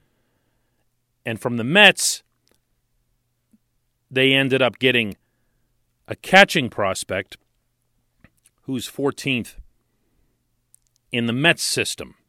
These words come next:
That is an extraordinary haul for Joe Musgrove. I'm trying to find a way to say this and to be nice.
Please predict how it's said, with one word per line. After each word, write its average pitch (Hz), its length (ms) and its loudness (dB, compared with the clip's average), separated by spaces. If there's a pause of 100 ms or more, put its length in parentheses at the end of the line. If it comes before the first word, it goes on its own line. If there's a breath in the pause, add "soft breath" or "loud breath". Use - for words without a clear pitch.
(2000)
That 202 480 4 (540)
is 156 340 2 (360)
an 165 240 -4
extraordinary 135 1500 -2 (500)
haul 190 840 2 (1600)
for - 240 -4
Joe 214 260 2
Musgrove. 139 680 -4 (1120)
I'm 226 200 0
trying 196 340 -2
to 147 60 -2
find 175 280 -6
a 131 60 -4
way 165 180 0
to 135 80 -4
say 233 300 -2
this 127 260 -4
and 101 140 -10
to - 80 -16
be 131 220 -8
nice. - 580 -8